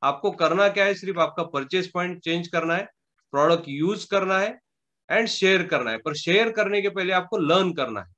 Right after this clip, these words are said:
जैसा अगर आपको कार नहीं आता है चलाने, तो पहले आप driving school में जाओगे, कार सीखोगे, license लोगे, फिर road पे कार लेके निकलोगे। Without license और without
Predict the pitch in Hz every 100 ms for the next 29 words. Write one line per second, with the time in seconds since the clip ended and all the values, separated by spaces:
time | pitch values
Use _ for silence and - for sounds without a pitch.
0 | _ _ _ _ 139 139 170 180 175 170
1 | 185 160 156 180 165 175 196 165 165 143
2 | 131 135 131 113 104 139 139 160 175 185
3 | 160 151 170 170 175 175 165 151 151 190
4 | 185 147 160 160 143 143 156 196 160 143
5 | 139 175 170 160 196 196 247 220 190 185
6 | 180 156 147 139 131 113 104 101 _ _
7 | _ _ _ _ _ _ - 127 131 175
8 | 196 170 - 107 147 151 151 185 190 185
9 | 180 147 143 180